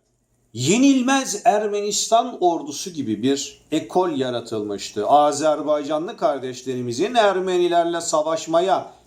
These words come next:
korkması için. Amerika, Avrupa, nato, Rusya bu yolda çok çalıştı ve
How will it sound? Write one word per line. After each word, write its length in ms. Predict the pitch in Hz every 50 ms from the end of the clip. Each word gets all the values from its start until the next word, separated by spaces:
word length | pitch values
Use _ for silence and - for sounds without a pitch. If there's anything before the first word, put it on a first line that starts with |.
| _ _ _ _
korkması 600 | - - 156 147 139 - 127 120 113 - - 90
için. 300 | 80 73 - - - - - _ _ - - - - - - - - _ _ - - - - - -
Amerika, 720 | 143 175 226 277 285 302 294 - 220 160 - - - - _ -
Avrupa, 640 | 151 165 196 233 254 277 - - 214 131 110 107 107 110
nato, 420 | 131 214 277 269 - 247 208 175 143
Rusya 840 | 131 156 208 269 277 269 - - - 214 208 175 120 107 - - _ _ _ _ _ _ _ _ _ _ _ _ _ _ _ _ _ _ _ _ _ _ _ _ _ _ _ _ _ _ _ -
bu 140 | 165 294 254
yolda 380 | 208 170 151 143 - 175 175
çok 260 | - - 143 127 - -
çalıştı 480 | 113 95 90 87 - - - 120 110
ve 320 | 139 147 147 - - -